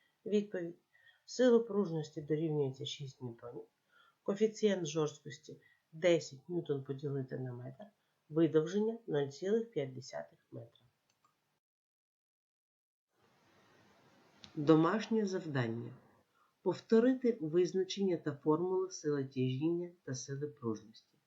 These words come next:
Розв'язати задачі. Перша задача. Визначити силу тяжіння,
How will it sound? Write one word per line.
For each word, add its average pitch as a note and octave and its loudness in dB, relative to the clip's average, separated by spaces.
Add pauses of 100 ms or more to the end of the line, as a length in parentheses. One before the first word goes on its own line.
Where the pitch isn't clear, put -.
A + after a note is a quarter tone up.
(460)
Розв'язати E3 2
задачі. C3+ -4 (300)
Перша B2 0
задача. A2+ -10 (640)
Визначити G#3 6
силу F3 0
тяжіння, C3 0